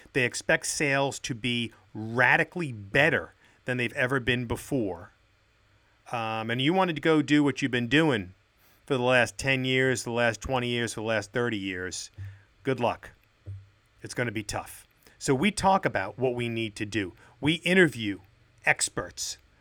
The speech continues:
um, and we hear their stories, and we talk to them about what's working and what's not working.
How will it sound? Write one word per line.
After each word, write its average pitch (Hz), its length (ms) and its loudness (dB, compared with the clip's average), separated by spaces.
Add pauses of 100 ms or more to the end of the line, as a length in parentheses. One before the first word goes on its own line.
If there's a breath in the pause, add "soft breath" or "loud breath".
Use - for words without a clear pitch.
(280 soft breath)
um, 110 840 -8 (440)
and 139 140 0
we 143 100 0
hear 160 260 4
their 143 180 4
stories, 110 760 -2 (600 soft breath)
and 123 280 2
we 123 100 -2
talk 165 400 0
to 151 100 -4
them 127 200 0
about 117 260 0
what's 131 280 -2
working 123 440 -2
and 117 160 -4
what's 113 240 -4
not 110 280 -4
working. 95 360 -8